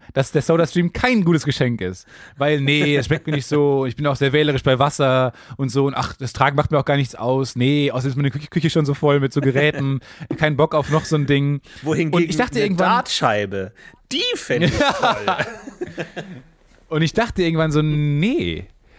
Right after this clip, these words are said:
Speaker 1: Aber ich kann jetzt nichts dafür, diese Person einfach die falsche Meinung. So, und da habe ich einfach, <laughs> habe ich einen Soda-Stream gekauft.
Speaker 2: Nein!
Speaker 1: Den einge-,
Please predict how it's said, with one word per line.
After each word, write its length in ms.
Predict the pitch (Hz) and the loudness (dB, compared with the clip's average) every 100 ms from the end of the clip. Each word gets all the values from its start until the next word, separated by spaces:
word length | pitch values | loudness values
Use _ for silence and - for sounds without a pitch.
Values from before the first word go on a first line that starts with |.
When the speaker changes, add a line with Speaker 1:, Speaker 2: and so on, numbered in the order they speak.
| _ - | _ -2
Speaker 1:
Aber 220 | 151 156 - - | 0 0 -4 -20
ich 140 | 170 - | -20 -12
kann 100 | 196 | -10
jetzt 100 | 180 | -10
nichts 120 | 175 | -10
dafür, 260 | 180 - | -12 -10
diese 180 | 170 160 | -10 -8
Person 280 | - 143 165 | -2 0 2
einfach 180 | 170 165 | 0 0
die 80 | 135 | -4
falsche 380 | - 151 190 180 | 0 0 2 2
Meinung. 640 | 160 190 113 85 87 - _ - 120 | 2 2 0 -4 -8 -18 _ -20 -6
So, 140 | 131 | 0
und 160 | 147 147 135 | 2 2 2
da 140 | 127 131 | 0 0
habe 180 | 131 | -2
ich 100 | 127 | 0
einfach, 220 | 139 147 - - - - | 0 -2 -2 -4 -4 -8
<laughs> 360 | - 175 160 - | -10 -12 -14 -8
habe 160 | 156 | -6
ich 140 | 165 - 175 - - - - | -6 -8 -14 -16 -18 -18 -12
einen 100 | 151 | -10
Soda-Stream 560 | - 240 254 185 117 107 | 0 0 2 -2 -4 -4
gekauft. 500 | 110 95 101 170 - | -2 0 2 0 0
Speaker 2:
Nein! 720 | 202 262 320 330 311 254 196 | 0 0 -2 -4 -4 -8 -6
Speaker 1:
Den 120 | 135 - | -8 -2
einge-, 300 | 233 262 196 | 0 0 -2